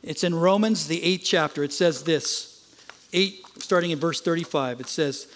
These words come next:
"Can anything separate us from God's love? Does it mean he no longer loves us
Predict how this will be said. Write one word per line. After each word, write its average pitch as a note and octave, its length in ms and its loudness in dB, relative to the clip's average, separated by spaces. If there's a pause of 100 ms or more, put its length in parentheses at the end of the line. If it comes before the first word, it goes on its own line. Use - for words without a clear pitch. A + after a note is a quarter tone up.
(300)
"Can G#3 260 0 (180)
anything A3 760 0 (200)
separate F3 680 0
us B2 200 -8
from D#3 220 -6
God's C#3+ 320 -2
love? B2+ 320 -8 (1600)
Does F3+ 140 2
it G#3+ 100 4
mean A#3 580 4 (300)
he A3 120 0
no G#3 120 6
longer G3+ 360 6
loves F#3+ 320 4
us - 580 2